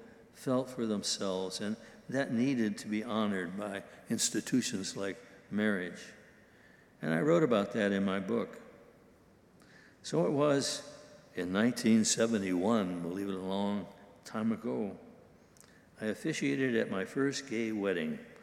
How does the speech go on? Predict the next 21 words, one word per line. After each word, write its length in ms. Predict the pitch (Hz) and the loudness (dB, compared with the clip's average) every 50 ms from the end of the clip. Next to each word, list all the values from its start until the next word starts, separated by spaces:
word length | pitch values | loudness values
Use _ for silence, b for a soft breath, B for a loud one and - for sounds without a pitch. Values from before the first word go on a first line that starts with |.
| B B B B B B - | B B B B B B -4
at 80 | 101 104 | -2 -2
a 100 | 98 95 | 0 2
nightclub 720 | 95 107 127 151 - - - - 131 123 123 113 107 - - - | 4 4 4 4 2 -2 -2 2 6 6 6 6 4 0 -2 -2
in 240 | 98 95 90 90 | 0 0 4 6
Newport, 640 | 104 139 151 - - 120 120 120 120 120 - - - | 6 4 4 4 2 4 4 4 4 2 -4 -8 -6
Kentucky. 560 | - 104 95 - - - - - - - - - - - - - - - - - - - - - - - - - - - - - - - - B B B B B B B B B B B B B - - | -4 -4 -4 -4 -6 -8 -8 -10 -10 -14 -18 -20 -20 -20 -20 -20 -20 -20 -20 -20 -20 -20 -20 -20 -20 -20 -20 -20 -20 -20 -20 -20 -20 -20 -20 B B B B B B B B B B B B B -12 -6
The 200 | 123 101 95 - - - | -4 -4 -4 -4 -2 2
ed-, 440 | - 139 165 - - - - - - - - | 4 4 4 2 -2 -8 -10 -10 -2 2 4
editors 540 | 131 147 160 160 156 156 151 139 123 - | 4 6 6 4 4 4 4 2 2 2
at 360 | 104 101 90 - - - - - | 2 0 0 0 -4 -10 -2 0
Beacon 300 | 139 151 - 123 101 92 | 0 2 4 2 2 2
Press, 440 | - - 139 131 101 95 - - - - 110 | 2 2 4 4 4 2 0 -2 -4 -4 -2
our 180 | 104 104 110 107 | 2 2 2 2
denominational 840 | 98 101 98 110 120 127 123 120 117 113 110 113 - 107 98 92 - | 2 2 2 4 4 4 4 4 4 2 0 -2 -4 -6 -6 -6 -6
publishing 480 | - 160 175 190 160 120 - 104 101 95 | -8 -6 -4 -4 -4 -4 -6 -8 -8 -6
house, 400 | 90 90 92 98 101 101 - - - - B B B B B B B B | -4 -4 -4 -4 -4 -6 -8 -12 -16 -18 B B B B B B B B
on 100 | 120 123 | -2 0
whose 220 | 123 131 139 113 90 | 2 2 2 2 0
board 340 | 82 110 117 127 135 127 107 | 0 2 2 4 4 2 2
I 140 | 92 92 | 0 0
sat, 480 | 92 - - 92 90 92 101 - - | -2 -4 -6 -4 -4 -4 -4 -4 -8